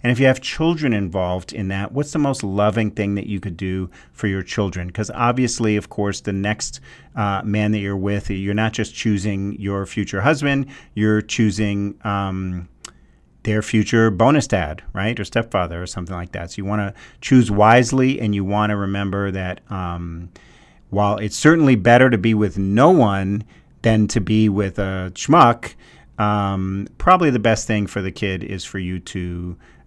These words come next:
uh, have a healthy, uh, role, be a healthy role model of healthy masculine feminine dynamics with a father in the home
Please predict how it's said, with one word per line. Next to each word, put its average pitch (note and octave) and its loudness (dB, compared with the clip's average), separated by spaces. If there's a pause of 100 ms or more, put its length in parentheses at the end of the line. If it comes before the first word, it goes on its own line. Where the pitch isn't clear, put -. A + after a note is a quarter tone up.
uh, F2+ -6
have G2 -6
a F#2+ -10
healthy, G#2 0 (560)
uh, F#2 -4
role, A2 4
be A2+ 2
a G2+ 2
healthy B2+ 4
role G#2 4
model F#2+ 0 (240)
of A2 -4
healthy A#2 6
masculine G#2 0
feminine F#2+ -2
dynamics A2+ -4 (220)
with F#2 -6
a - -10
father G#2+ 0
in D3+ 4
the B2 2
home F#2+ -4